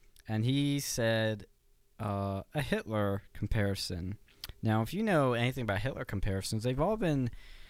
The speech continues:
pretty ridiculous, but this one was a big screw up. Uh, I'm probably underestimating, uh, some of these Hitler comparisons, but this one was, I was actually shocked he even said this, but here are his exact words.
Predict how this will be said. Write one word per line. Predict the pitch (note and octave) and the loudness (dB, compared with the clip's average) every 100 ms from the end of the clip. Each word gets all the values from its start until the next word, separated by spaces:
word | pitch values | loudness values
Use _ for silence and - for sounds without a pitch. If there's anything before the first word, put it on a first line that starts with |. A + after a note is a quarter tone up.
| - - - - | -20 -20 -18 -2
pretty | E4+ A4 F#4+ E4 A#3 - - - | -2 0 2 2 2 -2 -8 0
ridiculous, | G#3+ E4+ - D3 A#2 A2 - | 2 2 4 4 4 2 0
but | D#3+ | -6
this | G3+ C#4 - | -2 -4 2
one | E4+ A3 | 2 4
was | F3 D3 - | 2 2 -6
a | - | -6
big | B2+ - B3+ - | -4 -2 -2 -2
screw | - - D#3+ C3 G2+ | -6 -4 0 2 4
up. | G#2 G#2 - - B2+ | 2 -4 -10 -10 0
Uh, | B2+ A#2+ A2+ A2 - | 4 4 2 0 -4
I'm | C#3+ | -6
probably | - A#2+ A2+ | -2 0 2
underestimating, | A#2 A2 A#2+ - G#2 G2 G2 G2 - | 2 2 0 -2 -2 -2 -2 -6 -10
uh, | F#2+ G2 F2+ D2+ - _ - _ _ _ - - | -8 -6 -6 -10 -18 _ -20 _ _ _ -10 -6
some | - A#2 G#2+ | 2 4 4
of | |
these | G2+ G2 G2 F#2+ - | 2 2 2 -2 -4
Hitler | A#2+ A#2 A2 | -2 0 0
comparisons, | - G2+ A2 G#2+ A2 | 0 4 4 4 0
but | - A2+ | -2 -2
this | G#3 - | -2 0
one | D#4+ | 2
was, | F3 - - _ - - - - | 2 2 -8 _ -18 -8 -8 -6
I | C#3 | -2
was | D3 | 2
actually | D3+ D3 A#2 | 2 2 0
shocked | - A2+ G2+ - | 2 2 2 0
he | |
even | G2+ F#2 | -2 -2
said | - G2+ F2+ | -4 -2 0
this, | F#2 | -2
but | - G2+ - | 0 -2 0
here | D#3 F3+ | 2 4
are | |
his | D3 B2 | 4 0
exact | G#2 G2+ G#2 G#2 - | -4 0 0 0 -4
words. | F#2+ E2 E2 G#2 | -6 -4 -4 -6